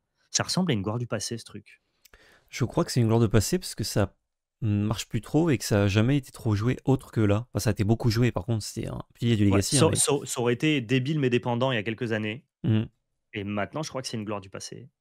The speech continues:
Speaker 2: Ouais, carrément.
Speaker 1: Mes
Speaker 2: Obsession
Speaker 1: salutations,
Speaker 2: curieuse.
Speaker 1: Counterbalance.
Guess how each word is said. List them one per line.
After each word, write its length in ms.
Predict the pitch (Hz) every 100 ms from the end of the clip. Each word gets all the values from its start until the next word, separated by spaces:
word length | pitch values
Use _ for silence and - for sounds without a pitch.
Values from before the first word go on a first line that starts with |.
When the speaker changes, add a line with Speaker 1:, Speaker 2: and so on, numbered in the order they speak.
| -
Speaker 2:
Ouais, 220 | 104 98 - _ _ _ _ _ _ _
carrément. 360 | - 104 98 - _ _ _ _ _ _ _ _ _ _ _ _ _ _ _ _ _ _ -
Speaker 1:
Mes 60 |
Speaker 2:
Obsession 240 | 170 165 123
Speaker 1:
salutations, 380 | 110 120 113 101
Speaker 2:
curieuse. 160 | 101
Speaker 1:
Counterbalance. 640 | 123 92 87 82 - -